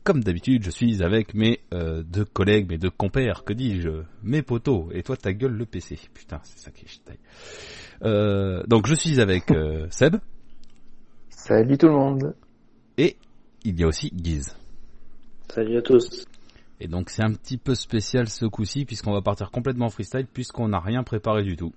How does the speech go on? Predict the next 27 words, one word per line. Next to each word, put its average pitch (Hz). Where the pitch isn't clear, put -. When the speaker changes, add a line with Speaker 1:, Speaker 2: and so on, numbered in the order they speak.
Speaker 1:
Voilà. 85
J'espère 82
que -
ça 143
vous 143
fait -
plaisir. 82
Speaker 3:
<laughs> -
Ça -
va 98
le -
faire. 101
Speaker 1:
Ouais. 147
Speaker 2:
Oui, 143
Speaker 3:
On 143
va 151
Speaker 2:
oui, 143
Speaker 3:
parler 110
Speaker 2:
on 120
Speaker 3:
de, 120
Speaker 2:
aura 113
toujours 127
Speaker 3:
de, -
de 82
tout, 98
de 98
rien. 87